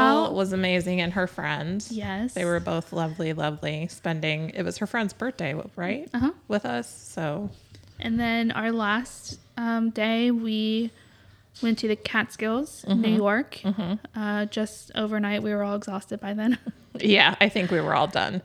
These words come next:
Speaker 2: at that
Speaker 1: <laughs>
Speaker 2: point.
Speaker 1: But it was amazing. It was so much fun and something I'll never forget.
Speaker 2: Mm-hmm. It was really, it was really, I think, a beautiful, um,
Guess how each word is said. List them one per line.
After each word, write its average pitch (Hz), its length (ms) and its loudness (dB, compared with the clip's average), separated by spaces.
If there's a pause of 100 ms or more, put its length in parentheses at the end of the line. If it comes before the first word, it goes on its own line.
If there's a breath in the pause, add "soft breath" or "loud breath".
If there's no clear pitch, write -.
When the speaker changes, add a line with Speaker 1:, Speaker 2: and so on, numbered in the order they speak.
Speaker 2:
at 254 220 4
that 240 180 6
Speaker 1:
<laughs> - 40 -12
Speaker 2:
point. - 260 -4 (160)
Speaker 1:
But 240 80 4
it 220 100 6
was 247 320 4 (120)
amazing. 208 580 0
It 214 80 -2
was 214 400 -6
so 220 260 -2
much 233 240 4
fun 214 600 2 (100)
and 202 580 -4 (580)
something 208 280 -4
I'll 202 80 -4
never 202 260 -4
forget. - 540 -8
Speaker 2:
Mm-hmm. 170 380 -6 (920 loud breath)
It 277 80 2
was 254 260 0
really, 220 480 4
it 190 120 0
was 196 200 -2
really, 202 280 2
I 180 40 2
think, 175 200 -2
a 170 80 -2
beautiful, 151 760 2 (360)
um, 175 540 -4